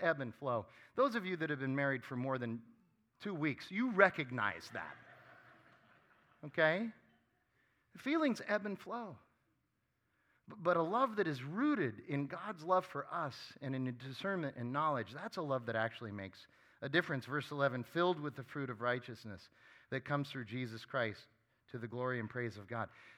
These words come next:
See, this adds a perspective to our understanding of love that we desperately need, especially in today's context.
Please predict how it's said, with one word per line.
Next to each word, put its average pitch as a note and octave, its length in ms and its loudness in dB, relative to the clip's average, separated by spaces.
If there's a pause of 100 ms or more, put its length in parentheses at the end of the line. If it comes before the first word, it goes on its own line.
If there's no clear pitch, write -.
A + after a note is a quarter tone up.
(240)
See, A3 180 -4
this B3+ 280 0
adds A3 300 4
a A#3 60 6
perspective E3 800 0 (960)
to E3 100 0
our E3+ 160 12
understanding F3+ 480 4
of C#3 80 2
love C3+ 280 10
that C3+ 120 -4
we F3 160 -2
desperately C#3+ 600 0
need, B2 300 -2
especially C3 580 -4
in A2 100 -4
today's G#2+ 380 -4 (500)
context. B2+ 600 -2